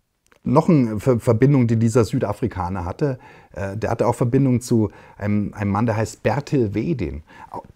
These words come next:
Der ist ein schwedischer Agent und, ähm, war sozusagen, hat, hat mit den Südafrikanern zusammengearbeitet. Und dieser Bertil Wedin wiederum, äh, das ist nur so am Rande, das sind so kleine Details,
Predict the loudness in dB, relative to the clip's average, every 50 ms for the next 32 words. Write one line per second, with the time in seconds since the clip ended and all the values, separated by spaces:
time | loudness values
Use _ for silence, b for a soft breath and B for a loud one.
0 | -2 0 0 0 0 0 0 0 0 0 0 0 2 2 2 2 0 0 -2 -4
1 | -4 -4 -4 -4 -4 -4 -4 -4 -6 -6 B B B B B B B -14 _ -2
2 | 0 2 2 2 2 2 0 0 0 2 2 0 0 -2 -2 0 2 2 2 2
3 | -2 0 2 4 4 4 4 4 2 0 -2 -4 -6 -8 -6 -6 -6 -6 -8 -10
4 | -10 -2 0 0 2 4 4 2 4 4 4 2 4 4 2 0 0 0 0 0
5 | -2 -2 -4 -2 -2 -2 0 0 0 0 0 0 0 0 -2 -2 2 4 6 8
6 | 8 10 8 8 8 6 4 6 6 6 6 6 6 6 6 6 6 6 6 6
7 | 4 4 4 4 4 2 2 0 B B B B B B B B -4 -2 0 4
8 | 6 8 8 8 8 6 6 6 6 6 6 4 2 2 0 0 0 0 0 0
9 | 0 0 2 2 0 0 0 -2